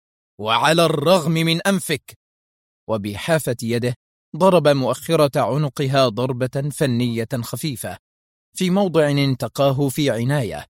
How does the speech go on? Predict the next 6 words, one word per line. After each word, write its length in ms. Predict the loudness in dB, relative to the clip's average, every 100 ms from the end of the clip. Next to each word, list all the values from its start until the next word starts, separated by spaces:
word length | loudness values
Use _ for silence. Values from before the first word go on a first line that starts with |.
| _ _ _ _ _ -12
فحدقت 640 | -8 -6 -2 -2 -2 -4
في 200 | -4 -2
وجهه 680 | -2 -2 -2 -2 0 -2 -2
لحظة 600 | -4 -6 -4 -2 -2 -4
في 200 | -2 -2
ذهول، 460 | -2 -4 -2 -2